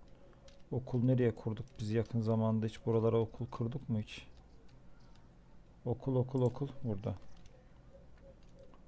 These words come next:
Şuraya da şöyle bir okul verelim. Onun dışında şuradaki parsele baktığımız zaman da burada çoğunlukla siteler var gözüküyor.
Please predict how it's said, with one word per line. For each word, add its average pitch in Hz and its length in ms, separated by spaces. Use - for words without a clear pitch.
Şuraya 98 460
da 113 60
şöyle 101 460
bir 123 220
okul 127 340
verelim. 107 380
Onun 151 260
dışında 151 320
şuradaki 147 460
parsele 131 600
baktığımız 131 540
zaman 110 340
da 139 140
burada 127 260
çoğunlukla 127 600
siteler 123 460
var 104 220
gözüküyor. 98 720